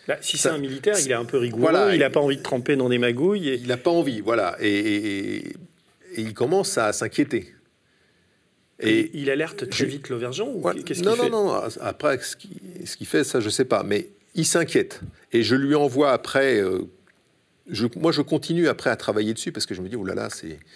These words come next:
Speaker 1: C'est énorme.
Speaker 2: ça va bien au-delà du rapport que je devrais faire. Il faut continuer. »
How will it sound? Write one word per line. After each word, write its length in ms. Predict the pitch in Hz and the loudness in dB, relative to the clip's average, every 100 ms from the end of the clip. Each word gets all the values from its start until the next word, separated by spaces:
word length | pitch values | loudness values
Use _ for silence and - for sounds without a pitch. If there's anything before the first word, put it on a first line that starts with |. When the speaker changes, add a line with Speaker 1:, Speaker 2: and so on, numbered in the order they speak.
| - - - | -20 -20 -14
Speaker 1:
C'est 100 | - | -4
énorme. 160 | 120 123 | -4 0
Speaker 2:
ça 80 | 110 | 0
va 140 | 101 | 0
bien 180 | 101 123 | 2 2
au-delà 340 | 117 104 123 123 | 2 2 2 2
du 100 | 101 | 0
rapport 320 | 95 120 113 | 0 0 -2
que 80 | 104 | -2
je 40 | |
devrais 220 | 92 95 92 | -2 -2 0
faire. 280 | 127 127 | 2 2
Il 220 | 107 95 92 | 0 -4 -8
faut 160 | - | -8
continuer. » 560 | 95 104 104 113 131 | -8 -8 -4 2 4